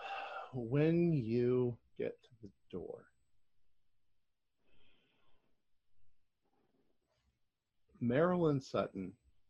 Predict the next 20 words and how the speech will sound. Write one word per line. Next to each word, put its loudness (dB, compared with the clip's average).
um, -4
is -4
lying 2
in -4
bed. -10
She's -12
tied -2
to -18
the -20
bed, -18
um, -6
by -12
her -6
wrists, -10
as 0
if 4
she 0
were 2
a, -4
uh, -12